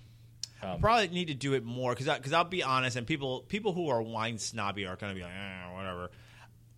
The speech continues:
Speaker 1: We buy wines, but we don't buy, like, the crazy, like,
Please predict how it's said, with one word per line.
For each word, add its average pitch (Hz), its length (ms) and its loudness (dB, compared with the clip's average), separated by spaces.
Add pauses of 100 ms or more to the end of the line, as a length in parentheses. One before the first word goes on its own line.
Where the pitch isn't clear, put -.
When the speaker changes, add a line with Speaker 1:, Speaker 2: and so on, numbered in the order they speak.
(140)
Speaker 1:
We 156 260 0
buy 170 360 4
wines, 123 640 0
but 113 120 -4
we 110 140 -2
don't 120 400 -2 (180)
buy, 107 640 4
like, 95 360 -4
the 101 100 -8
crazy, 107 920 0
like, 92 360 -2